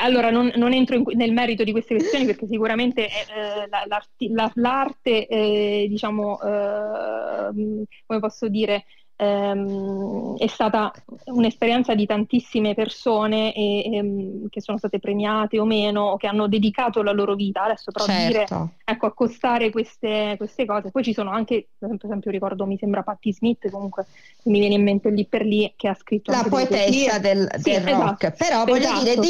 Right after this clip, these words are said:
Speaker 2: Dylan è stato divisivo come Nobel, perché
Speaker 1: Eh, sì,
Speaker 2: tanti
Speaker 1: sì, sì.
Speaker 2: dicevano che la sua è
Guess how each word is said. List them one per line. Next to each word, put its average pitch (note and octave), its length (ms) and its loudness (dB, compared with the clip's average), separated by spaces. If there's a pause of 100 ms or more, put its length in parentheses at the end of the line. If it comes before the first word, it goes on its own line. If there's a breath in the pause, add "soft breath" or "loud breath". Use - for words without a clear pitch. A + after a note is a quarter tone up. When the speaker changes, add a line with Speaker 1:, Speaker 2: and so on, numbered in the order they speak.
(140)
Speaker 2:
Dylan C#4 260 0 (420)
è A3 80 2
stato C4 360 -2
divisivo A#3+ 640 2
come F#3 240 0
Nobel, D#3+ 500 0
perché G3 300 -2
Speaker 1:
Eh, - 20 2
sì, G#3+ 240 0
Speaker 2:
tanti C4+ 360 0
Speaker 1:
sì, G#3 60 2
sì. A#3 60 4
Speaker 2:
dicevano G3 640 0
che B3 260 0
la G3+ 160 0
sua G3+ 460 2 (360 loud breath)
è G#3 180 2